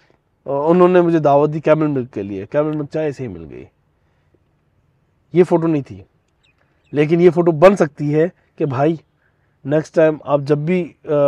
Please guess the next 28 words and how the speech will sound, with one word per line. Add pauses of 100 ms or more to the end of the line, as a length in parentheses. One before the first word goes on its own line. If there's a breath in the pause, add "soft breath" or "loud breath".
(440)
आपको
लगे
कि
आप
अगले
दिन (320 soft breath)
ऊँट
का
दूध
निकालोगे
या
कुछ
ऐसा
करोगे, (760 soft breath)
तो
please
call
me, (400)
मुझे
बता
देना, (420)
मैं
आऊँगा (760)
कुछ
पिक्चर्स
लेनी
आपकी
भाई।